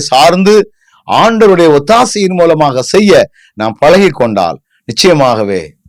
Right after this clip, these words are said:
ஆண்டவர் நமக்கு தேவையான உதவிகளை செய்யக்கூடியவர்.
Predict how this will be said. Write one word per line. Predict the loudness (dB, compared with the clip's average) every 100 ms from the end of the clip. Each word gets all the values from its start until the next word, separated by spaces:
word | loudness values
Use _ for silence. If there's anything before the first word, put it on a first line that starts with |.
| -4 -2
ஆண்டவர் | 0 -2 -2 -6 -10
நமக்கு | -12 -10 -4
தேவையான | -2 2 2 0 -2 -8 _ _ -4
உதவிகளை | 0 2 2 0 -2 -6 _ _ -2
செய்யக்கூடியவர். | 0 0 -2 -6 -6 -8 -14